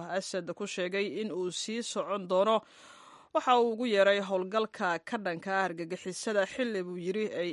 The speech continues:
iyana socon doonaan howlaha aaggaasi looga soo daadguraynayo dadka rayidka ah. Hadalka madaxweyne Bashaar al-Assad ayaa imaanaya iyada oo madaxweynaha dalkan Maraykanka Donald Trump iyo ra'iisul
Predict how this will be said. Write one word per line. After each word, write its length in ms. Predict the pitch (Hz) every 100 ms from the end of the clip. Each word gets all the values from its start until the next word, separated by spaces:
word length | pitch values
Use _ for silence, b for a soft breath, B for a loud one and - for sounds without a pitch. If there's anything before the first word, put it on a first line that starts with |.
| 165
iyana 220 | 180 196
socon 360 | 190 175 170 180
doonaan 460 | 170 185 214 214 208 202 185 170
howlaha 440 | 180 202 180 180 160 160 -
aaggaasi 680 | 196 170 175 165 - 208 196
looga 240 | 180 185
soo 140 | 208 180
daadguraynayo 680 | 170 165 185 185 170 165 170
dadka 260 | 170 - 165
rayidka 340 | 160 151 - 175
ah. 60 | 170 _ B B B B B
Hadalka 300 | 202 180 175
madaxweyne 320 | 170 190 190
Bashaar 320 | 180 170 196 175
al-Assad 360 | 165 208 208 185
ayaa 160 | 175
imaanaya 480 | 165 185 175 185 196 185
iyada 280 | 190 190 170
oo 80 | 165
madaxweynaha 560 | 170 170 175 185 185
dalkan 320 | 170 185 - 165
Maraykanka 420 | 175 185 175 170
Donald 300 | 175 185 160 -
Trump 320 | 247 254 220
iyo 140 | 196
ra'iisul 240 | 185 180